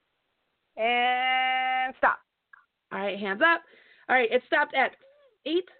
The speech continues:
Speaker 2: what is it, eight five nine? Dyslexia almost kicked in. I was like, five eight nine.
Speaker 1: <laughs>
Speaker 2: Eight, eight five nine, eight five nine. You're on the podcast.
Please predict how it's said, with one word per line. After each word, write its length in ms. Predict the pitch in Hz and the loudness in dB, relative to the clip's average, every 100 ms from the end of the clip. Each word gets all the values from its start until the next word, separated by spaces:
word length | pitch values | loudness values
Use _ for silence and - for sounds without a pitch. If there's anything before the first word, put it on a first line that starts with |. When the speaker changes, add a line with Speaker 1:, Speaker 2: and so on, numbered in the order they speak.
| _ | _
Speaker 2:
what 100 | 262 | -8
is 60 | 254 | -8
it, 80 | - | -8
eight 180 | 269 359 - | -4 -4 2
five 240 | 302 285 | 2 2
nine? 320 | 254 247 202 185 | 2 2 2 -2
Dyslexia 480 | 196 233 233 233 208 | -6 -4 -2 2 4
almost 240 | 202 196 | 4 0
kicked 220 | - 190 202 | 0 -2 0
in. 180 | 190 | 0
I 100 | 185 | 0
was 120 | 180 185 - | -2 -4 -4
like, 200 | 185 - _ _ - | -4 -6 _ _ -6
five 220 | 190 196 | -4 0
eight 160 | 190 | -2
nine. 240 | 180 170 170 233 - | -2 -4 -4 -6 -4
Speaker 1:
<laughs> 180 | 208 254 | 0 4
Speaker 2:
Eight, 180 | 311 330 - - - | 4 2 -6 -8 -4
eight 260 | 339 392 - | -2 -4 0
five 360 | 330 302 302 254 | 2 4 2 0
nine, 420 | 254 226 180 175 | 0 0 0 -2
eight 180 | 269 - - | -2 -2 2
five 260 | 294 294 | 2 2
nine. 300 | 240 240 214 | 2 0 0
You're 140 | 214 247 | 0 0
on 120 | 277 | 0
the 60 | 285 | -2
podcast. 480 | 269 254 - 190 | -2 -2 -4 -8